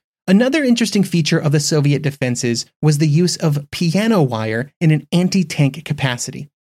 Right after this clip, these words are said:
This piano wire, which was very difficult for the Japanese to see in their tanks,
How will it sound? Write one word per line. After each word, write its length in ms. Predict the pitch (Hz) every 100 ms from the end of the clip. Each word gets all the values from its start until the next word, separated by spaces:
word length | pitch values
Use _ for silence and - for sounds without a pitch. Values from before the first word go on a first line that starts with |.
| _ _ -
This 260 | 214 277
piano 400 | - 196 180 170
wire, 360 | 123 107 110 123
which 180 | 151 151
was 140 | 160
very 200 | 143 170
difficult 580 | 147 160 160 180 165 156
for 140 | - 139
the 140 | 131
Japanese 560 | 127 147 143 135 139 143
to 100 | 139
see 400 | - 147 143 139
in 80 |
their 140 | 117 110
tanks, 460 | - 175 135 -